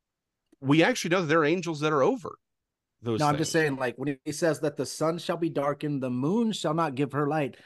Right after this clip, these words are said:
Speaker 2: and the stars of heaven shall fall. He's describing what's gonna happen there, bro. He's not talking about, he's not saying that the, so you're saying basically he's talking about the angels, that he's talking, calling the sun an angel and the moon an angel?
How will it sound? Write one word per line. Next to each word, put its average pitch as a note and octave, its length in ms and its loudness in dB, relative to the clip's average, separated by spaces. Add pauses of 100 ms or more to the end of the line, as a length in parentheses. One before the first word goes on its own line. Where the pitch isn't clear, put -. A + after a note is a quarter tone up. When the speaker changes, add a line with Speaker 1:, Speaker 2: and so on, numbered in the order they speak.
(160)
Speaker 2:
and C#3 160 0
the C3+ 60 2
stars D3+ 540 0
of C3 100 -10
heaven C#3 320 -6
shall B2 240 -4
fall. D3 400 0 (320)
He's F3+ 220 -2
describing F3 1200 0
what's D3+ 220 -6
gonna D3+ 200 -2
happen E3 380 -2
there, A2 140 -4
bro. A2+ 200 -6
He's C#3+ 160 -10
not G3 180 -8
talking F#3+ 260 -2
about, D3+ 340 0 (300)
he's C#3+ 120 -4
not F#3+ 200 0
saying F#3 300 0
that D#3 140 0
the, B2+ 180 0 (180)
so - 120 -4
you're F3+ 140 4
saying F#3+ 420 0
basically F3 280 0
he's D3 140 -2
talking D#3+ 220 -2
about D3+ 140 0
the C3 100 -2
angels, D#3 540 -4
that C#3+ 80 -2
he's B2 120 -4
talking, C#3+ 200 -2
calling D#3+ 280 2
the C3 80 0
sun D#3 440 0
an D3+ 120 0
angel D#3+ 280 -2
and D3+ 100 0
the C3 60 0
moon D3 240 0
an D3 80 0
angel? F#3+ 460 -4